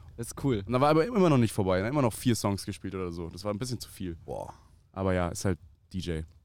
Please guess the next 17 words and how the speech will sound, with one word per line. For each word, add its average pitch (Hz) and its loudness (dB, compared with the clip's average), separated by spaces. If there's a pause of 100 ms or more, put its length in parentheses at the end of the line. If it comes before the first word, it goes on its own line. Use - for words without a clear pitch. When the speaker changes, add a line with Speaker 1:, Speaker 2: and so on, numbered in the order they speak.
(260)
Speaker 2:
Glaubt 127 2
ihr, 180 0
die 151 2
machen 139 2
wirklich 165 -4
was 185 -6 (100)
auf 131 -2
so 147 0
einer 139 2
Bühne 151 0
hier? 156 0 (220)
Oder 113 4
Speaker 3:
Ah. 101 0
Speaker 2:
drücken 123 -2
die 123 4
auf - 0
Play? 92 0